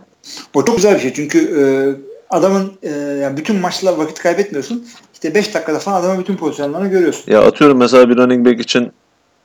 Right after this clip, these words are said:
Speaker 2: sadece top taşıdığı pozisyonlar değil, pas tuttuğu, blok yaptığı,
Speaker 1: Evet.
Speaker 2: Q B'sini koruduğu. Hani her pozisyon var. Adamlar çok iyi iş çıkarttılar.
Speaker 1: Evet, evet, çok faydalı bir şey hakikaten.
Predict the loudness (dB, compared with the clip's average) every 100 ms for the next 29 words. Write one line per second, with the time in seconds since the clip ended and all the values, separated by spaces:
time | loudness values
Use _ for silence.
0 | _ -4 6 8 8 6 4 4 0 0
1 | -2 0 0 2 0 0 -2 0 -2 0
2 | -2 2 4 4 0 -8 -6 -2 0 0
3 | -4 _ -20 -18 -8 0 4 4 4 2
4 | 2 -2 0 0 -4 _ -20 -20 _ -8
5 | -6 -6 -2 0 2 0 -2 -2 0 0
6 | 4 4 4 6 6 4 0 -2 -2 2
7 | 4 6 4 4 2 2 0 0 -2 -2
8 | -4 -2 -2 0 0 0 -6 _ -20 -20
9 | -20 -20 _ -20 -20 -20 _ -10 -10 -10
10 | -12 -10 -4 -4 0 0 2 0 0 -4
11 | -10 -10 -8 -8